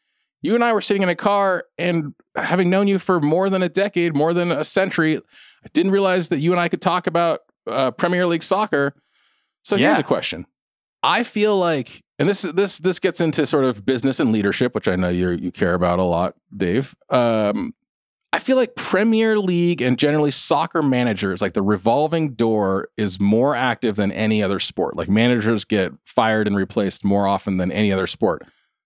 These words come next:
Speaker 1: When you see that happen as an American sports fan, do you think, "Yes, that's the way it should be. Managers should get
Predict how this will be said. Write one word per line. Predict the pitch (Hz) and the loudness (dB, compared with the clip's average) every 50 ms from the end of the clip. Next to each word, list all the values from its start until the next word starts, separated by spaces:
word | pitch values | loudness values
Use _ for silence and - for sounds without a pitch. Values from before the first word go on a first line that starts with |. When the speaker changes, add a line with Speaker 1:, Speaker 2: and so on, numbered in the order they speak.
| _ _ _ _ - | _ _ _ _ -10
Speaker 1:
When | 131 127 151 170 208 226 | 0 2 2 4 4 4
you | 247 269 294 294 | 4 2 2 2
see | - - - - 208 202 202 | 0 0 0 0 2 2 2
that | 185 185 180 160 139 | 2 2 0 0 0
happen | - 151 143 - - 90 87 90 | 0 0 0 0 -2 -6 -6 -2
as | 113 120 113 110 | -2 -2 0 0
an | 110 107 | 0 0
American | 104 104 104 113 123 131 135 123 - 123 110 - | 2 2 2 2 2 2 0 0 -2 -4 -4 -4
sports | - - 120 120 113 - - | -2 -2 -2 -2 -2 -4 -4
fan, | - 104 87 78 65 - 117 _ _ _ _ _ _ _ _ _ _ _ - | -6 -4 -6 -6 -8 -12 -16 _ _ _ _ _ _ _ _ _ _ _ -2
do | 131 147 170 185 | 0 2 2 2
you | 170 151 156 165 165 | 2 2 2 2 0
think, | 151 - - 151 139 127 117 - - - _ _ _ _ _ _ _ _ _ _ _ _ _ - | 0 0 2 2 2 2 0 -2 -6 -20 _ _ _ _ _ _ _ _ _ _ _ _ _ -2
"Yes, | 117 247 233 - - - - - - - _ _ _ | 0 2 2 0 -2 -4 -10 -10 -12 -16 _ _ _
that's | - 120 117 - - | 0 2 2 2 0
the | - 127 113 | 0 0 2
way | 113 110 107 | 2 0 0
it | 101 | -2
should | - - - 101 98 | -2 -2 -2 -2 -2
be. | 101 98 92 87 85 82 90 - _ | 0 -2 0 0 -2 -6 -8 -12 _
Managers | - 107 95 101 95 87 95 95 95 90 | -2 0 2 2 2 2 2 0 0 0
should | - - 101 85 82 | -2 -4 -4 -4 -2
get | - 101 90 90 73 | 0 0 0 0 -2